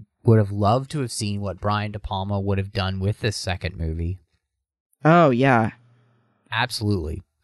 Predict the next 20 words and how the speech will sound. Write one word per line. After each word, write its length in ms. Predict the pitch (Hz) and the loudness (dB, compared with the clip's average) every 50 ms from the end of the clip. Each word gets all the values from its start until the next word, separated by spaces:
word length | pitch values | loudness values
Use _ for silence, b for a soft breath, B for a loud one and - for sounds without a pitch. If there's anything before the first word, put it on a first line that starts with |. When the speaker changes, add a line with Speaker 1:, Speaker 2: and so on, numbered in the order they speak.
| - | -4
Speaker 1:
I 20 | 107 | 0
mean, 220 | 101 95 92 92 | 0 0 2 2
I 80 | 98 104 | 0 0
think 240 | - 127 113 - - | 0 -2 -4 -4 -6
a 60 | - | -6
hundred 280 | 117 - 131 139 123 - | -2 0 0 0 0 -2
percent 440 | 117 - - 113 101 92 92 - _ _ | -4 -4 0 0 0 0 -2 -6 _ _
it 200 | - 95 98 - | 0 0 0 2
just 220 | - - 95 - - | 2 0 0 0 2
would 200 | 101 98 98 95 | 2 4 4 4
have 100 | 92 - | 2 2
been 340 | 98 95 92 90 87 90 - b b b b b b | 2 2 4 2 2 0 -2 b b b b b b
something 360 | b - 123 107 101 101 101 95 | b 0 2 2 2 2 0 0
completely 460 | - 107 - - 104 95 - 87 92 | 0 -2 -2 0 0 0 2 0 2
different, 480 | 95 98 95 - 95 92 82 80 - b b b b b b b b - | 2 2 2 2 2 2 2 0 -4 b b b b b b b b -2
uh, 160 | 101 95 - | 0 0 2
in 140 | - 98 95 | 2 2 0
that 260 | 95 95 90 - - | 0 -2 -4 -6 -6
sense. 420 | - - 95 90 80 - - - - - | -4 -2 0 0 -2 -4 -8 -14 -8 0
And, 340 | - 120 117 104 101 92 | 2 4 4 4 4 2